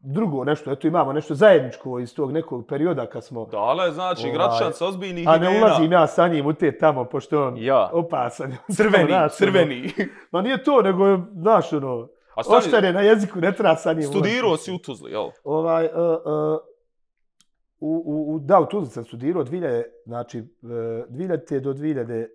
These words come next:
Speaker 1: treće. Eto,
Speaker 2: Šta si
Speaker 1: sad sam
Speaker 2: studirao?
Speaker 1: prekinuo studije.
Speaker 3: Što si
Speaker 1: Prekinuo
Speaker 3: prekinuo?
Speaker 1: me ovo
Speaker 2: Šta si
Speaker 1: band.
Speaker 2: studirao?
Speaker 3: Ovo band te prekinuo.
Speaker 1: Ja.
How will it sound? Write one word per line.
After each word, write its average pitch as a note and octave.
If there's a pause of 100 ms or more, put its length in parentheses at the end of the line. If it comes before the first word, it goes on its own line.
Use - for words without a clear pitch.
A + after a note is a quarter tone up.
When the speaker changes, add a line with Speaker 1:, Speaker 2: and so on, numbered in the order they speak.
(280)
Speaker 1:
treće. - (140)
Eto, - (200)
Speaker 2:
Šta D3+
si -
Speaker 1:
sad B2
sam -
Speaker 2:
studirao? A#2+
Speaker 1:
prekinuo G2
studije. A#2+ (160)
Speaker 3:
Što C3
si C3
Speaker 1:
Prekinuo C3
Speaker 3:
prekinuo? A#2+
Speaker 1:
me A#2
ovo B2
Speaker 2:
Šta G#2+
si -
Speaker 1:
band. A2+
Speaker 2:
studirao? A2+
Speaker 3:
Ovo F#3
band D3+
te G#2
prekinuo. G#2+
Speaker 1:
Ja. F#2